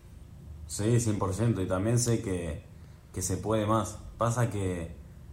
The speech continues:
tenemos, o sea, es la manera en la cual nos crían o, sí, todo lo que nos enseñan de chiquitos, qué cosas se pueden hacer, qué otras no.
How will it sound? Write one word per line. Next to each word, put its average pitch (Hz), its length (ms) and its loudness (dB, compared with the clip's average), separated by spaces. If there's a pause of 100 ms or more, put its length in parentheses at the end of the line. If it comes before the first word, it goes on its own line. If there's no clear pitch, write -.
(260)
tenemos, 98 960 4
o - 40 -12
sea, 95 220 -2
es 113 340 2
la 92 140 0
manera 95 320 0
en 104 60 2
la 95 160 0
cual 101 180 0
nos 95 200 0
crían 110 480 4
o, 90 280 0 (540)
sí, 139 240 2
todo 123 160 4
lo 117 100 4
que 107 80 0
nos 98 140 0
enseñan 107 360 2
de 95 120 0
chiquitos, 104 500 0
qué 104 100 0
cosas 101 300 0
se 95 80 -2
pueden 98 240 0
hacer, 101 640 0
qué 104 100 -2
otras 98 320 0
no. 104 360 2